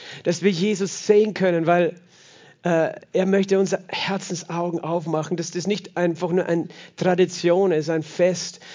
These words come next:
das man halt so feiert, weil man es schon kennt von Kind auf, sondern dass es Bedeutung hat. Amen. Für dich, für deine Familie, dass es Bedeutung hat. Und dass es einen Unterschied macht. Ich glaube, dass, dass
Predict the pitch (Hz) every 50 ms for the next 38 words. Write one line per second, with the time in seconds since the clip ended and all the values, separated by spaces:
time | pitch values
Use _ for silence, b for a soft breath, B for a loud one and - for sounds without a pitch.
0 | B B B 160 139 170 165 160 165 165 - - 170 156 - - - - 165 170
1 | 190 180 175 170 175 - - 175 156 165 165 170 160 160 - - 160 151 - 175
2 | 175 175 180 175 - 165 165 165 - 175 175 165 - 156 151 151 147 147 - 156
3 | 151 151 143 143 - B B B B B B B B B 160 160 160 165 - -
4 | - - _ - 135 123 123 - 143 147 170 180 190 196 190 185 165 143 127 -
5 | - _ - - - - - - - b b b b b b b b b b b
6 | b b - 151 160 170 175 190 196 - - - 170 143 143 202 214 208 190 -
7 | - 180 160 170 165 165 165 165 - 170 170 170 185 190 190 185 175 156 170 160
8 | - 151 - - 170 151 147 165 160 170 175 175 - 165 143 139 131 117 - -
9 | - B B B B B B 180 170 185 185 165 175 160 185 180 180 175 170 180
10 | 190 196 202 - - 190 - - - 175 165 160 160 156 143 139 - - - -
11 | - B B B B B B - 196 165 151 - - 165 160 160 170 175 165 165
12 | 151 143 131 - - - - 160 156 - -